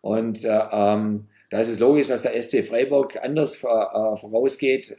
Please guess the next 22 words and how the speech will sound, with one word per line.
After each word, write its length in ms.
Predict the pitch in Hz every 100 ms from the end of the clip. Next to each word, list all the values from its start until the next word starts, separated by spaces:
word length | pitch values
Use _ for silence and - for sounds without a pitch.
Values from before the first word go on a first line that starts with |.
| 104
mit 240 | 113 107
seiner 200 | 117 113
taktischen 460 | 123 123 143 131 110
Formation 600 | 123 117 104 120 123 113
als 260 | 104 107
jetzt 240 | 110 101 -
der 80 | 101
Bayer 240 | 95 101
Leverkusen 500 | 104 139 135 135 110
oder 240 | 98 92
auch 100 | 104 -
der 120 | 98
Gladbach. 600 | - 110 - 143 135 - - - - -
Ähm, 460 | - 113 120 117 104
das 260 | 120 117
arbeiten 640 | 120 110 120 127 127 127 120
wir 100 | 123
dann 160 | 113
mit 120 | 113
der 80 | 110
Mannschaft 440 | 107 107 110 95 -
durch. 300 | 135 151